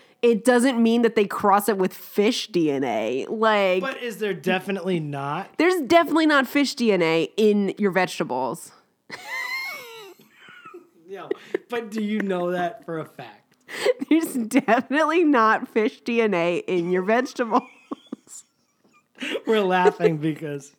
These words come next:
Speaker 2: <laughs> we're laughing not because of the content of the episode, but because Rachel, <laughs> when Rachel, s-, we're in our new setup,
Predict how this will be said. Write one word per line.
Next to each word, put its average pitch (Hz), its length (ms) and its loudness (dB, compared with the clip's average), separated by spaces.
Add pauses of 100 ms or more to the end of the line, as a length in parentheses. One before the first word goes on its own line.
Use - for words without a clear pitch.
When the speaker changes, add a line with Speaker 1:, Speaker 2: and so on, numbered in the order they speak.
Speaker 2:
<laughs> 226 1200 -12
we're 170 140 -2
laughing 165 500 0
not 143 260 -2
because 139 360 -6
of 127 180 -14
the 131 340 -12 (200)
content 143 340 -12
of 123 120 -16
the 135 120 -12
episode, 127 400 -16
but 131 180 -18
because 135 400 -6
Rachel, 156 560 -2 (500)
<laughs> - 480 -12
when 160 300 -2
Rachel, 165 380 0
s-, - 220 -8
we're 165 180 0
in 180 220 2
our 170 100 2
new 160 400 0
setup, 139 540 -6